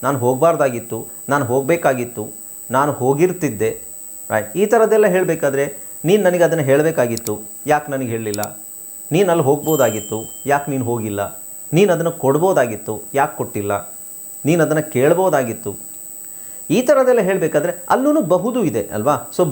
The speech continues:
ಬಹುದು ಪ್ಲಸ್ ಆಗಿತ್ತು ಇದೆ ಕನ್ನಡದಲ್ಲಿ, ಬಹುದಾಗಿತ್ತು, ಹೋಗ್ಬೋದಾಗಿತ್ತು. So ಅಲ್ಲೇನು ನೋಡಿ, ಪಾಸ್ಟ್ ಬಹುದು ಅನ್ನೋದು ಪ್ರೆಸೆಂಟ್ ಅಂತ ತೋರಿಸುತ್ತೆ or ಫ್ಯೂಚರ್, but ಆಗಿತ್ತು ಅಂತ ಏನಿದೆ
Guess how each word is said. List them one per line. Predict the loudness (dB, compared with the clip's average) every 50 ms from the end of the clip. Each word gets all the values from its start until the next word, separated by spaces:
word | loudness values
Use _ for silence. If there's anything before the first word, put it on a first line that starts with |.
| 0
ಬಹುದು | 2 2 2 2 0 -2 -2 0 2 2 2 0 -2 -6 -10 -18 -20 -20 -20 -14 -4
ಪ್ಲಸ್ | 0 2 2 2 0 -6 -8 -2 2
ಆಗಿತ್ತು | 2 4 4 2 2 -2 -6 -8 -6 -2 0 2 2
ಇದೆ | 2 0 -4 -8 -10 -12 -20 -20 -20 -20 -20 -20 -20 -20 -6 -2
ಕನ್ನಡದಲ್ಲಿ, | 0 0 2 2 0 -2 -2 -4 -8 -12 -16 -20 -20 -18 -6 -2
ಬಹುದಾಗಿತ್ತು, | 0 0 2 2 2 2 2 0 -2 -6 -8 -8 -8 -8 -10 -4 0
ಹೋಗ್ಬೋದಾಗಿತ್ತು. | 0 0 0 2 0 2 2 2 0 0 -2 -6 -8 -10
So | -10 -10 -10 -12 -4 -2
ಅಲ್ಲೇನು | -2 0 2 2 2 0 0 -4
ನೋಡಿ, | -4 -4 -2 -2 -4 -4 -6 -8 -10 -12 -12 -14 -4 0
ಪಾಸ್ಟ್ | 2 4 4 2 0 -2 -2 -4 -2
ಬಹುದು | 0 0 2 2 2 2 2 2
ಅನ್ನೋದು | 2 2 0 0 2 4 4 4 4 2 0 -6 -8 -8 -8 -2 2
ಪ್ರೆಸೆಂಟ್ | 2 4 4 4 2 0 0 0
ಅಂತ | 0 0 -2
ತೋರಿಸುತ್ತೆ | -2 -2 -2 -4 -4 -6 -8 -4 -2 0 0 -2 -4 -8 -14 -20 -20 -20 -6 0 2 2 4
or | 2 0
ಫ್ಯೂಚರ್, | 0 -2 -2 -2 -2 -2 -2 -2 -2 -4 -6 -10 -16 -20 -20 -20 -20 -20 -20 -20 -20 -20 -20 -20 -10 -4 -2
but | -2 -2 -2 -2 0
ಆಗಿತ್ತು | 2 4 4 4 2 0 -4 -6 -6 -8 -4 0 2 4 4 2 0 -4 -8 -14 -8 -6
ಅಂತ | -4 -4 -2 -2
ಏನಿದೆ | 0 0 0 -2 -2 -2 0 0 0 0 -2 -8